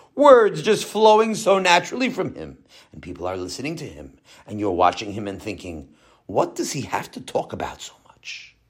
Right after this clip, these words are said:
The answer is, he's talking about himself, what he saw, what he heard, what he did. The man is emptying out all that he has. It's a midah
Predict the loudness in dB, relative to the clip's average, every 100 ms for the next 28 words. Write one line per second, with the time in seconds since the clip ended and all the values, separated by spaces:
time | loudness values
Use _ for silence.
0 | _ _ _ _ _ _ 0 2 2 2
1 | -4 -4 -8 -12 -18 -20 _ _ 4 4
2 | 8 6 6 6 8 6 4 4 6 6
3 | 4 -6 -18 _ _ -10 6 8 8 2
4 | 2 8 10 10 10 8 6 6 4 2
5 | 0 -2 -2 -4 -8 -14 _ _ 6 8
6 | 8 4 2 4 4 2 -6 -18 -20 _
7 | -20 _ -6 -4 -2 -2 -4 -6 -6 -4
8 | -2 -2 -4 -6 -12 -20 _ _ _ _
9 | 8 10 8 4 4 4 4 2 4 4
10 | 2 -4 -18 -20 -20 _ _ _ _ _
11 | -10 -6 -4 -2 -2 -2 -6 -8